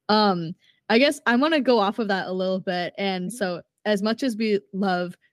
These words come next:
Speaker 1: being badass women and, like, m-, like, you know, making moves in the scene, I'm wondering, like, what has your experience been like as, as a woman in the scene? Have you had any, like, unfortunate circumstances, any, like, weird, like, comments, or, like,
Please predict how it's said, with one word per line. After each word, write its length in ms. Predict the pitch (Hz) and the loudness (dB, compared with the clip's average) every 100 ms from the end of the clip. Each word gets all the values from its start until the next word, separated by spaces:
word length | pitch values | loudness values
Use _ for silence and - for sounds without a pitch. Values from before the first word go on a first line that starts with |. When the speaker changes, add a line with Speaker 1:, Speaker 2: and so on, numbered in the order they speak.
| _ | _
Speaker 1:
being 260 | 180 180 185 | -6 -4 -4
badass 460 | 185 180 175 180 - | -4 -2 -2 -6 -8
women 300 | 175 170 170 | -6 -6 -6
and, 160 | 170 175 | -4 -4
like, 240 | 165 170 _ _ | -4 -6 _ _
m-, 180 | 196 196 202 | -4 -2 2
like, 280 | 202 185 | 2 2
you 160 | 196 202 | 2 2
know, 80 | 190 | 2
making 380 | 196 196 208 190 | 4 2 2 0
moves 240 | 185 180 | 0 -2
in 100 | 180 | -4
the 60 | 175 | -6
scene, 460 | - 190 175 165 - - _ - | -4 -4 -4 -6 -12 -20 _ -2
I'm 200 | 220 214 | 2 2
wondering, 380 | 196 240 311 269 | 2 2 0 0
like, 300 | 196 165 - _ _ _ _ - | 0 -2 -8 _ _ _ _ -2
what 160 | 208 | 2
has 160 | 311 339 | 4 2
your 100 | 359 | 0
experience 600 | 285 - 214 208 170 175 | -2 -2 0 0 0 -6
been 200 | - 165 | -8 -8
like 300 | 156 - - - | -8 -10 -10 -4
as, 260 | 180 170 - | -2 -2 -2
as 200 | 185 185 | -4 -2
a 40 | |
woman 240 | 175 170 | -4 -4
in 100 | 160 | -6
the 80 | 156 | -8
scene? 280 | - 170 165 | -6 -4 0
Have 160 | 180 170 | 0 2
you 80 | 190 | 2
had 300 | 196 185 185 | 4 2 2
any, 360 | 175 180 175 175 | -2 -4 -2 -2
like, 380 | 165 139 165 - | -2 -4 -4 -8
unfortunate 540 | 170 - 175 180 156 | -8 -6 -6 -6 -8
circumstances, 800 | - 202 202 202 196 190 190 185 | -4 -2 0 0 0 0 0 0
any, 220 | 180 175 165 | 0 -2 -2
like, 260 | 139 - | -4 -8
weird, 440 | 165 175 170 165 127 | -4 0 0 0 -2
like, 200 | 139 - | -8 -10
comments, 640 | - 214 226 220 220 208 | -2 2 4 4 2 2
or, 60 | 196 | 0
like, 200 | 170 | 0